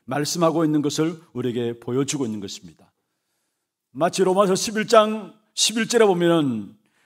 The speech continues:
"그들의 넘어짐으로 구원이 이방인에게도 이르겠다." 했어요. 그들의 넘어짐으로 말미암아 이 구원의 역사가 이방인에게도 이르겠다 했습니다. 무슨 말입니까?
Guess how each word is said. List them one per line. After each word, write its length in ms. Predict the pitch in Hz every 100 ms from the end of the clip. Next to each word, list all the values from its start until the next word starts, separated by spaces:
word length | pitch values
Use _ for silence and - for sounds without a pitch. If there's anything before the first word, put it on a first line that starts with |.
| _
"그들의 500 | - 220 262 233 214
넘어짐으로 880 | 190 208 277 254 - 208 196 175 170
구원이 760 | 185 214 240 226 160 113 104 _ _ _ _
이방인에게도 1000 | 180 196 208 220 240 233 226 220 214 214
이르겠다." 580 | 214 190 156 160 - 147
했어요. 400 | 110 104 - 131 _ _ _ _ _ _ _ _ _ _ _ _
그들의 360 | - 190 202 196
넘어짐으로 600 | 196 269 254 247 226 220
말미암아 340 | 214 190 190
이 120 | 226 285
구원의 380 | 254 254 254
역사가 580 | 196 170 151 139 120 98 _ _ -
이방인에게도 1120 | 175 202 208 233 254 233 233 214 220 220 220
이르겠다 560 | 165 170 170 170 143
했습니다. 440 | 120 107 - 98 101
무슨 240 | 151 196
말입니까? 600 | 180 160 151 139 117 95